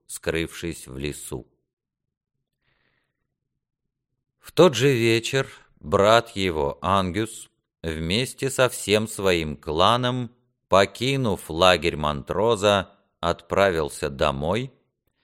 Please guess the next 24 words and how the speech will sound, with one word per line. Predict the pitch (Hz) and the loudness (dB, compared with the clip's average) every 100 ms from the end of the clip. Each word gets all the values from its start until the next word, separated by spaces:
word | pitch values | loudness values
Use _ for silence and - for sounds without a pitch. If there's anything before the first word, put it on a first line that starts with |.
| _ _ _ _ | _ _ _ _
и | 90 113 | -2 0
никогда | 135 156 180 185 180 110 107 123 | 2 0 0 0 0 4 4 4
уж | 139 120 | -2 -6
больше | - 85 95 - - 98 101 101 - | -2 0 0 -6 -4 -4 -4 -10 -10
не | 80 87 | -6 -6
присоединялся | - 90 90 - 90 87 98 87 71 71 71 - | -4 -6 -6 -6 -8 -4 -4 -4 -4 -6 -8 -12
к | 101 - | -14 -10
его | 92 82 65 62 | -6 -4 -6 -6
войскам. | 69 80 - - 60 57 52 _ _ _ _ _ _ _ _ _ _ _ _ _ _ _ _ _ _ _ | -8 -10 -16 -16 -14 -16 -20 _ _ _ _ _ _ _ _ _ _ _ _ _ _ _ _ _ _ _
О | 92 113 | 2 2
Балане | 92 151 185 175 170 160 | 4 4 4 2 0 -2
же | 135 151 | 0 -2
ходила | - 90 80 107 131 | 0 -2 0 -2 -2
молва, | 113 101 90 76 110 123 | 0 2 2 0 0 0
что | - - 87 | -4 -8 -6
он | 107 107 | -6 -8
чуть | - 87 104 85 | -8 -8 -8 -6
ли | 92 | -4
не | 90 85 | -2 -4
на | 73 71 | -4 -4
завтра | 65 107 113 - 76 | -2 -2 -2 -4 -10
после | 73 85 - 80 | -8 -10 -10 -12
совершённого | - 80 78 - 92 95 87 82 76 | -10 -6 -6 -6 -4 -2 -4 -4 -4
злодеяния | 71 73 69 71 67 92 113 107 104 95 | -6 -8 -8 -8 -4 -2 -2 -2 -4 -6